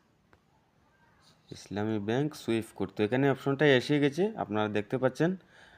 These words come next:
আমি এখন এখানে ক্লিক করে আমি সার্চ করব। তো আপনারা আপনাদের জেলার নাম দিয়ে সার্চ করবেন।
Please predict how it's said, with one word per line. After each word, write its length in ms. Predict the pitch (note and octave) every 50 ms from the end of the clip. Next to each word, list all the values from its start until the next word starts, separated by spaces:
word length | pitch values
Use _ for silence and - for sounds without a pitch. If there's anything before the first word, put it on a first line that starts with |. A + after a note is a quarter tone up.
| - _ -
আমি 280 | G2+ G#2+ A2+ A2+ A2+ A2+
এখন 400 | A2 A#2 A#2 A2+ A#2 A2+ F#2+ - - _ _ _ _ _ _ _ _ _ _ - - -
এখানে 300 | - G2+ - A2 A2 A2
ক্লিক 280 | - - A2 G#2+ G#2 -
করে 180 | - A2+ A2 A#2+
আমি 140 | A#2+ A#2+
সার্চ 440 | A#2 - - - G2 G#2+ A2 - -
করব। 360 | - B2+ C3 C3 C3+ E3+ G3+ G3+ - - _ _ - - - - - - - -
তো 60 | G#2+
আপনারা 440 | G#2+ G#2+ - G#2+ A2+ B2 B2+ B2+ B2+
আপনাদের 440 | A#2+ - - A2+ A#2 A#2+ A#2+ B2 B2+ - - - - - - - - G2+ G2+
জেলার 300 | G2+ A2+ A2 A2+ A#2+ B2+
নাম 220 | B2 A#2+ A#2+ A#2
দিয়ে 160 | A2 A#2 A2+ G#2+
সার্চ 300 | - A2 G#2+ A2 - -
করবেন। 360 | B2 B2 B2 C3+ E3 F#3+